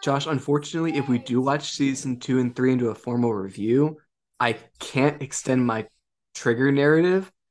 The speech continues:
because they're no longer tied to the hip with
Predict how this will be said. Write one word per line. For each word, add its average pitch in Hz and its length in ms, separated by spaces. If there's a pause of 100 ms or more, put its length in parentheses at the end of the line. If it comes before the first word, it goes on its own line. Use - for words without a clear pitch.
(240)
because 123 480
they're 117 140
no 117 200
longer 110 880 (280)
tied 113 300
to 113 100
the 110 80
hip 113 300
with 101 120